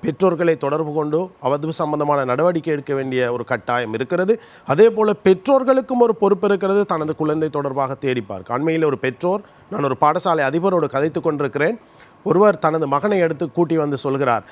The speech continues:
"சார், என்ன ஸ்கூல் நடத்துறீங்க நீங்க? எட்டு மாசமா என் பிள்ளைக்கு ஒன்றும் படிப்பிச்சில்ல."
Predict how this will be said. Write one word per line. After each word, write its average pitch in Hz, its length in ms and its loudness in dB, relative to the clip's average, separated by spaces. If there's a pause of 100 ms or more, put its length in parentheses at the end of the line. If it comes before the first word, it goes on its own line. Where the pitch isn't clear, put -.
"சார், 214 240 2
என்ன 226 280 4
ஸ்கூல் 240 300 -2
நடத்துறீங்க 151 420 -2
நீங்க? 117 340 -4
எட்டு 175 260 0
மாசமா 214 380 2
என் 170 220 -2
பிள்ளைக்கு 202 280 2
ஒன்றும் 170 220 0
படிப்பிச்சில்ல." 165 480 -2